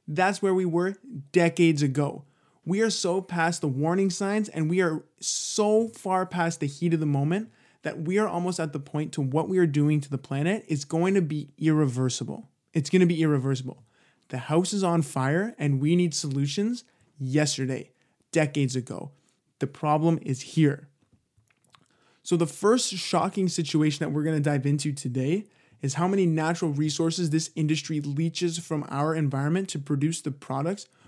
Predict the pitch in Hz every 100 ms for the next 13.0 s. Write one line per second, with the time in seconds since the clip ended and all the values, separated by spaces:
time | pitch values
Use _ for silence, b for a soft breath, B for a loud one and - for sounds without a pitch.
0 | b 156 143 - - 170 170 170 175 147
1 | 156 147 151 143 147 - 139 135 123 151
2 | 143 147 165 156 - 147 139 135 - 143
3 | 143 - 139 123 131 127 - - 143 -
4 | - _ _ _ _ - 170 196 208 190
5 | 202 180 165 143 143 - - 170 175 185
6 | 208 b b b 131 139 151 170 190 190
7 | 160 143 151 160 151 135 135 135 - -
8 | 151 139 - 151 147 143 143 143 139 135
9 | 123 - - _ _ _ _ - 156 156
10 | 143 143 - 170 220 220 202 175 156 156
11 | 180 185 220 - 135 131 139 165 170 147
12 | - - 175 175 165 147 151 143 135 -